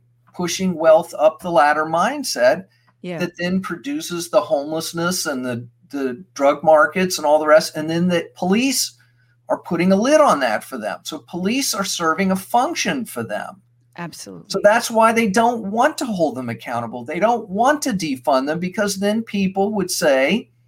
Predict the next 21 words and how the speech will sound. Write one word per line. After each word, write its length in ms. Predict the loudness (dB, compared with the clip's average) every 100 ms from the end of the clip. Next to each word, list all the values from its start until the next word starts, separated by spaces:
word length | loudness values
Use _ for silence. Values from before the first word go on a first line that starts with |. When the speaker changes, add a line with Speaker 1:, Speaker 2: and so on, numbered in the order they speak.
| _ _ _
Speaker 1:
"Maybe 440 | -6 0 0 0
we 160 | 0 -2
shouldn't 540 | -2 -2 -2 -2 -4 -8 _
be 300 | -6 -4 -2 -4
giving 340 | -6 -4 -2
tax 380 | 0 0 0 -2
breaks 340 | -2 0 -2
to 80 | -2
the 140 | 0
rich." 440 | 2 2 2 -4 -8 _ _ _ _ _
You 100 | 0
know, 380 | 4 4 2 -6 _
this 240 | 0 2 2
is 120 | 2
why, 300 | 6 8 6 4
you 120 | 2
know, 100 | 2
so 200 | 2 -4
Cuomo, 960 | -6 0 4 4 4 2 2 2 -2 -8
w-, 160 | -14 -14
w-, 240 | -16 -20